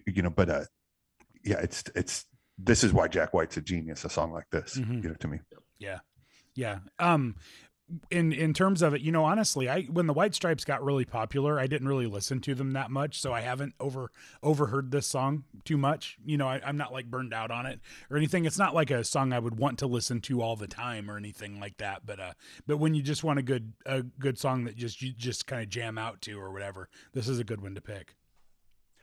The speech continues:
Speaker 1: Uh, White Stripes are incredible. Uh, Jack White is so talented. I, I
Speaker 2: Mm-hmm.
Speaker 1: don't think they're everybody's cup of tea, but if you like good guitar, like the Rock and Tour song, uh, uh, uh, we, w-, I picked for the last, you know, songs you guys need to hear episode,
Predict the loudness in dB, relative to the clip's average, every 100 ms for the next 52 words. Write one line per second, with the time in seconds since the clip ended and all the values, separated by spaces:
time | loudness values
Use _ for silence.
0 | -12 2 8 8 10 6 8 8 4 4
1 | 2 2 6 8 8 6 0 2 2 4
2 | 4 6 4 2 -2 -8 -6 4 4 6
3 | 2 2 0 0 2 4 4 4 2 4
4 | 4 2 2 0 0 0 -2 -2 -2 0
5 | -2 -2 -2 0 2 2 2 0 0 -2
6 | 0 0 0 -4 -4 -4 -4 -6 -4 -4
7 | -2 -2 -2 -8 -16 -16 -8 -4 -4 -8
8 | _ _ -6 -4 -2 -6 _ _ _ -8
9 | -6 -6 -8 -10 -12 -14 -14 -8 -4 0
10 | 0 0 -4 -6 -4 -4 -2 -4 -8 -18
11 | _ -8 -8 -10 _ _ _ _ -14 -2
12 | -2 -2 -4 -4 -6 -8 -8 -8 -8 -4
13 | -6 -6 -16